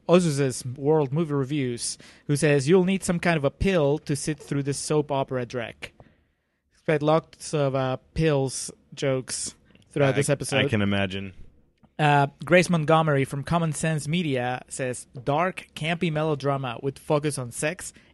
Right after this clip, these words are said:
Speaker 1: and drugs." How dare you? Dave Kerr from Chicago Reader says, "Too dull even to function as camp."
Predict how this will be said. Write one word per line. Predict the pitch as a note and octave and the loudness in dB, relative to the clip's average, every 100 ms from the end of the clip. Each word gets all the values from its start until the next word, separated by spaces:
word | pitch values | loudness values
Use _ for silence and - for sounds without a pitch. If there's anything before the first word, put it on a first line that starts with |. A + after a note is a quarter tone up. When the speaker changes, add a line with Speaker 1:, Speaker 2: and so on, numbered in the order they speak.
| - | -4
Speaker 1:
and | F3+ | 0
drugs." | G#3+ G3 B2 - - - _ _ _ _ - | 0 0 -4 -10 -14 -14 _ _ _ _ -6
How | E3+ | -2
dare | F3 G3+ | 0 0
you? | D#3+ B2+ - _ - | 0 -2 -8 _ 0
Dave | F3 F3 | 0 2
Kerr | - G#3 D#3+ | 2 4 4
from | C3 C#3+ | 4 -2
Chicago | C3+ D3+ D3+ D3+ D#3+ D3+ | -2 -4 -2 0 0 0
Reader | C#3+ F3 F3+ C#3+ | 0 2 2 0
says, | - D3 C#3 - - | 0 0 0 -4 -6
"Too | F#3 A3 | -2 0
dull | D#3+ E3 F3 F#3 - | 2 2 2 0 -2
even | D3+ E3 | -4 -4
to | C#3+ | -6
function | C3 C3+ C3+ - C#3+ | -8 -6 -6 -6 -8
as | C3 - | -8 -12
camp." | - C3+ A2+ - | -8 -6 -8 -10